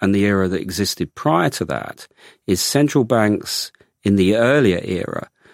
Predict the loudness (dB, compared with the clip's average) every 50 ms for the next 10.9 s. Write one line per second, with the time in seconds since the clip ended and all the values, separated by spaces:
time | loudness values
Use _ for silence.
0 | _ _ _ _ -2 -2 -2 0 0 0 2 4 4 4 2 2 2 4 4 4
1 | 4 2 0 -2 -2 -2 -4 -4 -4 -2 0 0 0 0 -2 -4 -2 0 0 0
2 | 0 -4 -6 -4 -2 -2 -2 -4 -6 -8 -10 -10 -10 -10 -12 -12 -12 -8 -6 -6
3 | -6 -6 -8 -8 -8 -8 -10 -12 _ _ _ _ -2 -2 -2 0 2 2 2 2
4 | 0 0 0 0 0 0 -2 0 0 0 0 0 -2 -4 -6 -6 -4 -6 -4 -4
5 | -4 -6 -6 -8 -8 -8 -6 -6 -6 -8 -8 -6 -4 -2 0 2 2 0 0 0
6 | -2 -2 -4 -4 -8 -10 -8 -8 -8 -8 _ _ _ _ -16 -14 -12 -6 -2 0
7 | 0 0 0 -2 -4 -6 -6 -6 -8 -8 -8 -10 -12 -14 -20 _ -20 -20 -20 -18
8 | -18 -18 -20 -20 _ -2 -2 -2 0 -2 -2 -2 0 0 0 -2 0 -2 -4 -4
9 | -4 -6 -6 -2 0 0 2 2 2 0 0 -2 -4 -6 -6 -6 -8 -2 -2 0
10 | 0 2 0 0 -2 -4 -6 -10 -10 -8 -8 -8 -10 -12 -12 -16 -16